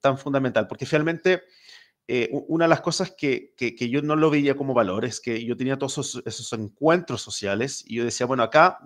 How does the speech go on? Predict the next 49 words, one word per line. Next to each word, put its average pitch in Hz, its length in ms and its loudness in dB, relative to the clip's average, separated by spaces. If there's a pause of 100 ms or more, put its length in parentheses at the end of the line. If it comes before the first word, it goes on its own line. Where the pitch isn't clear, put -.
la 117 120 -4
verdad 120 180 -2
es - 40 -14
que 160 120 -6
no, 143 280 0 (880)
ninguna 170 300 4
de 190 40 6
estas 185 160 4
personas 185 460 0
no, 160 200 0
no, 151 220 -6
no 147 140 -4
me 151 100 2
agrega 151 380 4
valor 151 280 4
directo 147 420 0
porque - 240 -6
yo 151 120 -2
quizás 151 280 0
en 147 80 -2
este 143 160 -4
momento 143 320 -2
estoy 151 160 -4
buscando 143 380 0
inversionistas, 104 640 -6
quiero 143 200 0
levantar 131 360 2
capital". 92 560 -4
Entonces, 107 360 -10
cuando 127 340 2
hablo 151 220 6
con, 143 260 -2
con 135 180 -4
ese 135 180 -6
contador, 139 540 4 (440)
digo, 127 300 -2
"No 123 100 -2
me 113 100 -2
agrego 101 280 -2
valor". 78 360 -8
Y 120 140 -2
eso 143 160 0
es 139 60 -4
un 147 120 0
error, 101 360 -2 (640)
porque 127 760 2 (160)
frente 170 280 2
al 160 80 6
encuentro, 175 800 2